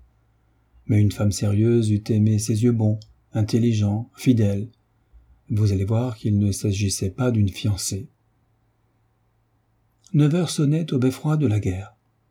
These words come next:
Paul ouvrit la pelisse, s'assura que la neige du trottoir qu'il venait de traverser n'avait laissé nul souvenir à sa chaussure, et sans appeler ses yeux au secours de sa main, trouva le bouton d'ivoire dissimulé sous les plis de la draperie sombre.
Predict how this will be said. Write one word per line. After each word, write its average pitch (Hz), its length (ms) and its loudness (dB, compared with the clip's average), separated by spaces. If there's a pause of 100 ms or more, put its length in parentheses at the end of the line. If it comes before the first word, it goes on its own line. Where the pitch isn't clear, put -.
(640)
Paul 107 220 4
ouvrit 101 240 2
la 98 100 2
pelisse, 120 420 2
s'assura 101 540 -2
que 104 140 -4
la 98 100 2
neige 101 220 2
du 104 80 -4
trottoir 107 540 -2
qu'il 98 180 -4
venait 98 260 0
de 101 80 -2
traverser 104 680 -4 (520)
n'avait 107 280 2
laissé 104 300 2
nul 107 220 4
souvenir 104 480 2
à 95 60 -4
sa 101 160 -4
chaussure, 139 580 -4 (600)
et 110 240 0
sans 104 300 0
appeler 110 280 -2
ses 107 280 0
yeux 120 80 4
au 104 100 2
secours 123 360 -2
de 104 100 0
sa 104 200 -4
main, 120 300 0 (580)
trouva 139 440 2
le 120 160 0
bouton 139 280 -2
d'ivoire 131 380 0
dissimulé 120 640 0
sous 135 160 -4
les 107 140 2
plis 131 260 2
de 123 120 0
la 107 120 2
draperie 107 380 0
sombre. 104 540 0